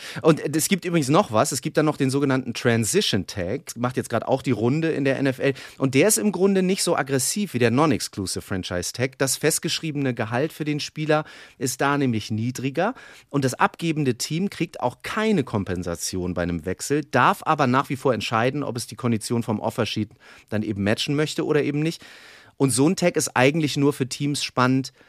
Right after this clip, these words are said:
die es überhaupt nicht hinbekommen, so einen langfristigen Deal mit einem Spieler zu machen, aber trotzdem genügend Cap Space haben, um eben vom Offersheet dann nicht negativ <laughs> überrascht zu werden, ne? So.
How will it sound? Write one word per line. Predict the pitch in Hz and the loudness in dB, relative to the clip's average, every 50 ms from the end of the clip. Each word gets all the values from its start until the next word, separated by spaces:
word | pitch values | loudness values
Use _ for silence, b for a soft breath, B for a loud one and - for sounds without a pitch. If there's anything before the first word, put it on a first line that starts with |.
| b b b b b b b _ - | b b b b b b b _ 0
die | 123 | 2
es | 127 113 - - - - _ _ | 2 2 0 -2 -6 -12 _ _
überhaupt | - 127 120 107 123 147 - - | -2 -2 2 2 2 2 4 4
nicht | 170 151 - | 2 4 4
hinbekommen, | 165 - 165 156 139 - 143 143 143 127 | 2 2 2 0 0 0 0 0 0 0
so | 127 | 0
einen | 117 117 | 0 2
langfristigen | 123 135 147 - - 135 - - 127 117 113 | 2 2 0 0 -2 -4 -2 -2 -2 -2 -2
Deal | 107 113 123 139 160 | 0 2 2 2 2
mit | 165 156 | 2 0
einem | - 143 | -2 -4
Spieler | 131 - - 147 139 143 139 | -6 -6 -4 -2 -2 0 0
zu | - - 139 | -2 0 0
machen, | 135 135 135 151 | 0 0 0 0
aber | 127 107 123 - | -2 0 -2 -2
trotzdem | - - 143 147 - - - 147 143 147 127 | 0 0 -2 0 0 0 -2 -2 -2 -2 -2
genügend | 135 127 127 123 117 117 - | -2 0 0 0 0 -2 -2
Cap | - 151 175 - | -2 -2 -2 -2
Space | - - - 107 98 92 - | -2 -2 0 0 0 0 0
haben, | 110 98 98 110 120 110 | 0 0 0 0 0 -2
um | - 117 110 | -2 -2 -2
eben | 110 120 113 117 107 107 b b b b b b b | 0 0 0 0 -2 -2 b b b b b b b
vom | b - 123 123 123 | b -2 0 0 2
Offersheet | - 127 131 - - - - - 135 131 135 | 2 2 4 4 4 4 4 2 2 4 4
dann | 120 120 | 4 4
nicht | 120 123 - - - - - _ _ - | 4 2 0 -2 -6 -10 -14 _ _ -6
negativ | 127 120 123 123 127 120 - 131 123 131 | -2 0 2 4 4 4 4 2 0 0
<laughs> | |
überrascht | 131 117 110 131 123 117 147 - - | 0 0 2 2 0 0 0 -2 -2
zu | - 120 113 90 | -2 -2 0 0
werden, | 110 104 92 90 92 87 80 | 2 0 0 0 -2 -4 -2
ne? | 95 110 139 185 175 | 2 4 4 4 4
So. | 139 - 110 | 2 -2 -2